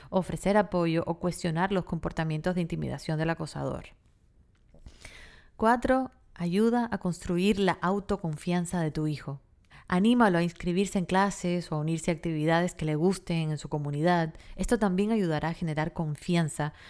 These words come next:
así como a rodearse de un grupo de amigos con intereses compartidos.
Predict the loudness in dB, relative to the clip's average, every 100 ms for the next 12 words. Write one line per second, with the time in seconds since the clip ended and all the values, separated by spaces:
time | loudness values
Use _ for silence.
0 | -12 -6 -2 0 0 0 0 2 0 0
1 | -2 -2 0 0 2 0 0 2 4 4
2 | 0 -2 -4 0 -2 -2 -4 -2 -2 -2
3 | -4 -6 -6 -8 -14